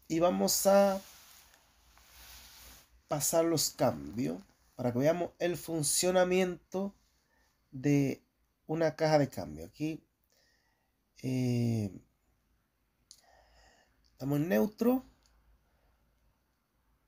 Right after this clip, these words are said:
A ver, ahí se me corren de repente los de-, los deslizantes. Bien.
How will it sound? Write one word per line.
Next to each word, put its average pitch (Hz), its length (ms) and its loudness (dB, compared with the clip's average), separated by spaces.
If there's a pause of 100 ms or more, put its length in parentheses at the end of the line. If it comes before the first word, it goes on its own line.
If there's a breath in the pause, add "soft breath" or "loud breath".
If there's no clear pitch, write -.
(1700)
A 107 60 -12
ver, 156 400 -12 (260)
ahí 139 240 -6
se - 160 -12
me 110 180 -10
corren 143 420 -4
de 139 100 -4
repente 139 480 -6
los 127 280 0
de-, 127 320 -2 (200)
los 117 240 -6
deslizantes. 107 960 -4 (3250 soft breath)
Bien. 82 760 -8